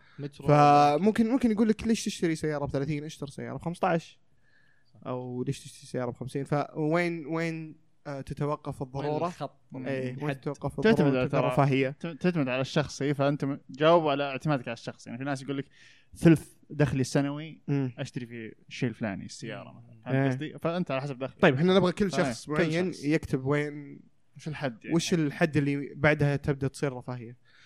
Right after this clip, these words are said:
Speaker 2: آه، شيء ثاني، أع-، أعطونا رأيكم كلمة لا للطفل. هل ترفض تماما كلمة لا للطفل؟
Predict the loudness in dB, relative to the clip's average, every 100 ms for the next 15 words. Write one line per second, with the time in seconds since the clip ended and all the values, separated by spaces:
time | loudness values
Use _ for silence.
0 | _ _ _ _ -6 -4 -4 -4 -4 -6
1 | -6 -4 0 4 4 4 4 4 4 4
2 | 6 6 8 8 6 4 2 -2 -2 -6
3 | -6 -4 -6 -8 _ -14 -12 -10 -14 -12
4 | -14 -16 _ _ _ _ _ _ _ _
5 | _ _ _ -6 -4 -4 -6 -10 _ _
6 | _ _ _ _ 2 2 2 -2 0 0
7 | 0 -2 -4 -8 -8 -6 -4 -4 -6 -6
8 | -4 -2 -4